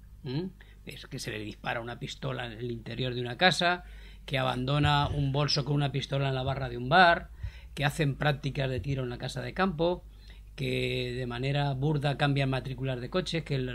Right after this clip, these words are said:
los D N I que utilizaban a veces eran muy burdos y las copias no eran buenísimas,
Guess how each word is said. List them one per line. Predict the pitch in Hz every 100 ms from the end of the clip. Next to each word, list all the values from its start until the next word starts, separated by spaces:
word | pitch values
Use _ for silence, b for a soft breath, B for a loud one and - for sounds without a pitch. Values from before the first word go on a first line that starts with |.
| 123 127
los | 131 117 117
D | 139
N | 139
I | 143 156 147
que | 131
utilizaban | 131 131 147 139 135 - B B B
a | 147
veces | 131 139 135 139
eran | 139 135
muy | 135
burdos | 135 190 160 165 160
y | 123
las | 123
copias | - 131 135
no | 131
eran | 127 123
buenísimas, | 127 175 143 147 156